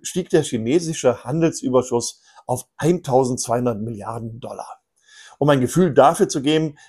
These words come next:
dieser Überschuss entspricht ungefähr der gesamten Wirtschaftsleistung von Saudi-Arabien. Das Handelsblatt titelte daraufhin sogar, dass die Weltwirtschaft in einer, in eine, Entschuldigung, neue Epoche eintreten würde. China sei nicht mehr die Werkbank der Welt,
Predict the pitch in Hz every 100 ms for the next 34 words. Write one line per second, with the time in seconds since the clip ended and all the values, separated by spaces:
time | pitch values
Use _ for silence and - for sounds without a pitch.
0 | _ 160 180 139 151 147 143 - 117 135
1 | 127 135 165 160 127 127 123 - 107 110
2 | 120 131 127 113 117 - 110 113 - 120
3 | 131 120 107 123 117 104 87 85 _ _
4 | _ _ _ _ _ _ - - 120 135
5 | - - - 233 202 139 139 180 - 156
6 | 156 143 143 147 151 143 131 135 170 -
7 | - - _ 143 - 143 123 185 180 -
8 | 160 - 135 - 143 151 139 _ - 175
9 | 151 139 135 175 185 139 139 143 151 -
10 | _ 117 123 175 185 151 151 170 202 170
11 | 123 120 101 117 107 107 98 87 _ -
12 | - - 185 214 196 147 135 185 247 -
13 | 120 113 110 151 - 135 123 107 147 208
14 | -